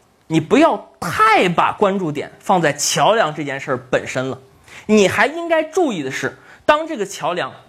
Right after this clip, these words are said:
搭建起来的时候，你从桥梁上向孩子的这座岛屿传输的理念以及做出的典范到底应该是一个怎样的状态。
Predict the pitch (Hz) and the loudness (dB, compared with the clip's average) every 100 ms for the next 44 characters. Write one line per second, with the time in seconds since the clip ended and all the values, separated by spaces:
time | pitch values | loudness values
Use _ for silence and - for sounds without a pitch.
0 | _ 294 320 302 214 151 104 98 110 117 | _ 2 2 0 -4 -6 -10 -8 -6 -6
1 | 110 117 - - _ _ 151 160 139 185 | -4 -4 -4 -14 _ _ 0 0 0 0
2 | 247 - 147 160 139 151 131 - _ - | 0 0 2 2 0 -2 -6 -8 _ -2
3 | 196 151 - 147 147 226 269 202 196 165 | -2 -2 -4 -2 0 0 -2 -2 -2 0
4 | 151 143 135 131 - - _ - 170 185 | 0 2 2 0 -4 -18 _ -4 -2 0
5 | 226 254 220 147 113 196 147 - _ _ | -2 0 0 0 -2 -2 -2 -6 _ _
6 | 139 123 139 156 269 185 208 196 185 120 | -8 -4 -4 -2 0 0 0 -4 -4 -4
7 | 117 190 - - _ - 165 131 123 131 | -2 -4 -4 -10 _ -2 0 0 -6 -8
8 | 135 135 135 147 117 113 - - - 147 | -6 -6 -4 -4 -2 -4 -6 -12 -6 -4
9 | 107 135 123 - 131 - - | 0 0 -2 -2 -4 -4 -14